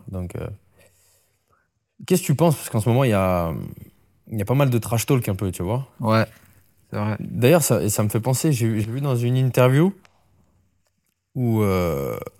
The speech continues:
Speaker 1: en gros, tu, tu parles de McGregor que t'associes. Enfin, bon, après l'interview, peut-être t'as changé d'avis depuis, mais je pense pas, c'est pas si vieux. Tu dis, euh, « M M A égale McGregor », en gros. C'est
Speaker 2: Ouais.
Speaker 1: lui qui a propulsé le, le M M A, euh, aux yeux
Speaker 2: Bah,
Speaker 1: du grand public, quoi.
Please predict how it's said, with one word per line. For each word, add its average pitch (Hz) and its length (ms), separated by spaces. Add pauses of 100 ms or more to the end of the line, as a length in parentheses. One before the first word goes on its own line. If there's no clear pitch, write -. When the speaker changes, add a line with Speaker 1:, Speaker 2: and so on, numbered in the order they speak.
Speaker 1:
en 110 180
gros, 131 180
tu, - 160
tu - 100
parles 113 200
de 110 100
McGregor 113 580
que - 80
t'associes. 127 680 (760)
Enfin, 110 420
bon, 113 160
après 110 240
l'interview, 110 360
peut-être 98 200
t'as 98 80
changé 101 220
d'avis 101 200
depuis, 127 260
mais 113 100
je 95 80
pense 101 180
pas, 123 160
c'est - 100
pas 113 80
si 117 140
vieux. 139 160
Tu 120 140
dis, 131 180 (160)
euh, « 113 180
M 113 120
M 123 100
A 135 100
égale 123 200
McGregor », 117 440
en 104 80
gros. 98 220 (560)
C'est 120 140
Speaker 2:
Ouais. 127 80
Speaker 1:
lui 147 80
qui 135 100
a 110 560 (100)
propulsé 135 540
le, 110 340
le 110 100
M 113 140
M 113 100
A, 113 260
euh, 101 160
aux 104 220
yeux 110 80
Speaker 2:
Bah, 107 280
Speaker 1:
du 101 60
grand 120 120
public, 139 300
quoi. 101 280